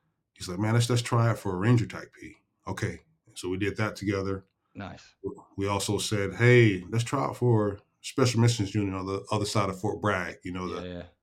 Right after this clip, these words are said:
Speaker 1: the one that Chuck Norris used to work for, you know.
Speaker 2: <laughs> Right, right. <laughs>
Speaker 1: And, uh, so Abe made all the calls, and we did the first interview and P T test.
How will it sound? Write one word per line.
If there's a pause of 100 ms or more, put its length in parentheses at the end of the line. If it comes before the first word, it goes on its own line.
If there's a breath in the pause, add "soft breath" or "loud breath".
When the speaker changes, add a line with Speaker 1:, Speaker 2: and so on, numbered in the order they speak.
(120)
Speaker 1:
the
one
that
Chuck
Norris
used
to
work
for,
you
know. (180)
Speaker 2:
<laughs>
Right,
right. (140)
<laughs>
Speaker 1:
And,
uh,
so
Abe
made
all
the
calls,
and
we
did
the
first
interview
and
P
T
test.